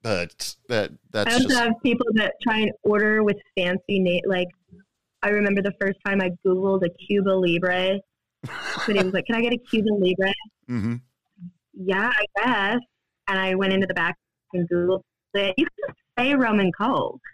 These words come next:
Speaker 1: <laughs>
Speaker 2: That's all it is. It's a rum and Coke with a lime.
Speaker 1: Yeah, it,
Speaker 2: You
Speaker 1: the
Speaker 2: can just say that. You don't have to.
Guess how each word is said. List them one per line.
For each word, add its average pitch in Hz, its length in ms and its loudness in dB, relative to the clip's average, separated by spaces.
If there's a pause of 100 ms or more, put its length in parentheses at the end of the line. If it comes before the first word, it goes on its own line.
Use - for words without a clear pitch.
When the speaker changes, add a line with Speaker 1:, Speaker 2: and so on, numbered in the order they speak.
(180)
Speaker 1:
<laughs> - 0 - (760)
Speaker 2:
That's 262 140 0
all 269 220 2
it 294 120 2
is. 202 460 0
It's 220 120 -4
a 226 60 2
rum 240 200 4
and 254 100 4 (120)
Coke 285 320 -8
with 240 120 0
a 226 80 0
lime. 220 480 2
Speaker 1:
Yeah, 185 260 2
it, 143 160 -2
Speaker 2:
You 269 80 4
Speaker 1:
the 269 60 6
Speaker 2:
can 349 100 6
just 359 160 2 (160)
say 339 220 0
that. 180 220 0
You 220 100 0
don't 285 160 2
have 294 160 0 (100)
to. - 80 -2